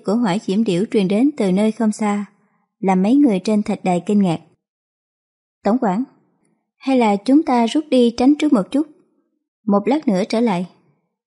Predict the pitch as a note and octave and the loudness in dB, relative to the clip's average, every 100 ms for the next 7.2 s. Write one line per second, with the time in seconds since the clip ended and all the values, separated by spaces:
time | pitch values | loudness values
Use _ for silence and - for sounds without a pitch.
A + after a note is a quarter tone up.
0 | C4 D#4+ D#4+ A#3+ A3+ F3+ G3+ F#3 F#3 C4 | -2 -2 2 2 2 0 -2 -2 -2 -2
1 | G#3 A#3 G#3+ A#3+ F3+ G#3 - _ _ _ | -4 -2 -2 0 0 -4 -6 _ _ _
2 | _ - G3 B3+ G3+ F#3+ B3 D#4 G#3 - | _ -6 -2 -2 0 -2 0 2 2 0
3 | A3+ G#3+ F#3 C4 - _ _ _ _ _ | -2 -2 -2 -4 -6 _ _ _ _ _
4 | _ _ _ _ _ _ - C#4+ D#4+ F#3 | _ _ _ _ _ _ 0 0 2 0
5 | F#3+ G#3 B3 G3+ G#3 - _ _ _ _ | -2 -2 -2 -2 -4 -6 _ _ _ _
6 | A#3+ B3+ A3+ G3+ - G3 C#4+ C#4 D4 D4+ | 2 2 2 0 -4 -2 -2 0 0 0
7 | B3 C#4 | -2 -4